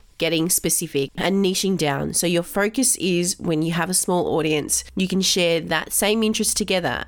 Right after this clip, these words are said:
and really understand each other's thoughts and ideas. Number six, it's much easier to connect with the fewer listeners who are constantly listening to your episodes than people who tune in and out in a bigger audience. You won't be able to cater to them at all.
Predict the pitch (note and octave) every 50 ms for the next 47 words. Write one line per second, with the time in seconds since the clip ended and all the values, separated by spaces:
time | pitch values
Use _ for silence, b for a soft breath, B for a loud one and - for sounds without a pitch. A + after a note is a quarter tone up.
0 | - - D#3+ F3+ E3+ D#3+ E3 E3+ F3+ F#3 F#3+ F#3 F#3 F#3 F#3 - D#3+ F#3+ F3+ F3
1 | - - E3+ D#3+ D#3 - D#3 D#3+ - - D#3 C#3+ D#3+ D#3 D3+ D#3+ - - - -
2 | - G3+ F#3 C3+ - - E3+ D3+ C#3+ C#3 C#3 C3 B2 - - - - - - G3
3 | G#3+ A3 A3 A3 G#3+ - - C#3 - - - - - - F#3+ - A3+ A#3 A3+ A3
4 | - A#3+ A3+ A3 A#3+ A#3+ A3 A3+ G3+ F3+ D3+ F3+ F#3 F#3 F3+ - - - F3+ E3
5 | E3 - - - F3 - - - A3 A3 A3+ A3+ A3 F#3+ F#3 F#3 - G#3+ G3+ F#3
6 | F#3+ F#3+ - G3+ F3 D#3 D#3 - - - - F#3+ F#3 G3 - - A3 - - G#3+
7 | G3+ G3+ F3+ D#3+ F3 - - E3+ D#3+ F3 - - E3 - - D#3+ D#3 F3+ E3 -
8 | D#3+ D#3 C#3+ D3 - - D3 C#3 C3+ C#3+ E3+ - - G#3 G3 G3+ G3 G3+ F#3 -
9 | - - G3 F3+ F3 E3 D#3 D#3+ D3+ C#3+ C#3 C3+ - - - - D3 D3 C#3+ D3
10 | D3+ C#3+ - C#3+ - - C#3 C#3+ C#3 C#3 B2+ G#2+ - - - F3+ E3+ D#3+ C#3+ C3+
11 | E3+ D#3 D3 D3+ D#3+ - - D3 - - - - - C#3+ C#3+ - - - C3+ B2+
12 | B2+ D3 D3+